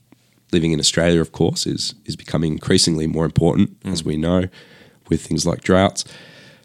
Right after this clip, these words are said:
Speaker 1: uh, and natural pest management. So I guess, yeah, using nature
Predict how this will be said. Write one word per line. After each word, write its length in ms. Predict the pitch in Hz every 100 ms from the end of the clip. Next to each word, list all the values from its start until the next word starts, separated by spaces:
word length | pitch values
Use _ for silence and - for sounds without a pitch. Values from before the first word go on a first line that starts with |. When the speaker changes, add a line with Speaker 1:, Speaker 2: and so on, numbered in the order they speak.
| _ -
Speaker 1:
uh, 220 | 90 87 -
and 200 | 98 98
natural 400 | 98 - 90 82
pest 360 | - - -
management. 560 | 82 80 76 - - - _ _ _ -
So 140 | -
I 60 | 50
guess, 280 | 50 50 - -
yeah, 180 | - - -
using 400 | 120 123 110 92
nature 540 | 85 80 - 76 73